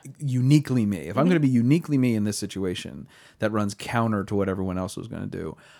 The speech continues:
Speaker 1: I also have to accept the uncomfortableness that will be coming at me
Speaker 2: Mm-hmm.
Speaker 1: involuntarily during that
Speaker 2: Right.
Speaker 1: moment. How did you come to learn to be weird and when to be weird and when to be okay with, you know, what it is?
Speaker 2: <laughs>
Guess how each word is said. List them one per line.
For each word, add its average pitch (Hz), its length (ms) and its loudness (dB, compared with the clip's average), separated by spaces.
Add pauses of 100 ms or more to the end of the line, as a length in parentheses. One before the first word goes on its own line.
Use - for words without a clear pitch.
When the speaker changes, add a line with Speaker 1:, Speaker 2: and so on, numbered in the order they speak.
(140)
Speaker 1:
I 113 140 2
also 127 300 4
have 113 180 -2
to 107 140 -4
accept - 640 -2 (960)
the 117 140 0
uncomfortableness 120 800 2
that 101 120 -2
will 104 80 -4
be 113 100 -4
coming 101 380 -2
at - 240 0
me 69 300 -10
Speaker 2:
Mm-hmm. 190 260 -10 (140)
Speaker 1:
involuntarily 101 1120 0
during 92 160 -4
that - 80 -4
Speaker 2:
Right. - 80 -8
Speaker 1:
moment. 92 300 -6 (160)
How 226 200 -2
did 220 180 2
you 170 360 2 (420)
come 147 220 2
to 127 320 -2 (260)
learn 127 240 4
to 123 100 2
be 120 140 0
weird 120 480 0 (240)
and 110 140 2
when 123 180 6
to 120 100 -4
be 110 120 0
weird 98 300 -2
and 98 260 -8
when 104 180 -2
to 107 60 -6
be 101 140 0
okay 104 200 0
with, 98 360 -2 (520)
you 113 120 -4
know, 98 100 -4
what 98 180 -6
it 95 100 -6
is? - 300 -10 (200)
Speaker 2:
<laughs> 277 400 2